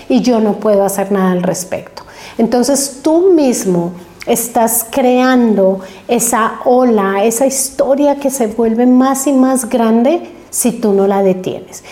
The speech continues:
Y muchas veces es tan grande que no la podemos detener fácilmente porque ya se creció demasiado.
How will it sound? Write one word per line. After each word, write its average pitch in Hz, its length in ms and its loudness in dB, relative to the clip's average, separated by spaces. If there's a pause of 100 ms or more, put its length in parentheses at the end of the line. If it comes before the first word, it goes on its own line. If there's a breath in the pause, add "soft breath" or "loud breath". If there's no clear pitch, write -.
(140 loud breath)
Y 240 120 2
muchas 240 360 2
veces 262 480 0
es - 200 -4
tan 226 180 0
grande 214 720 0 (240)
que 233 100 -2
no 190 140 2
la 190 160 0
podemos 196 400 2
detener 202 360 0
fácilmente 214 840 0
porque 233 340 -2
ya 208 300 0
se 226 240 -4
creció 214 400 0
demasiado. 214 680 0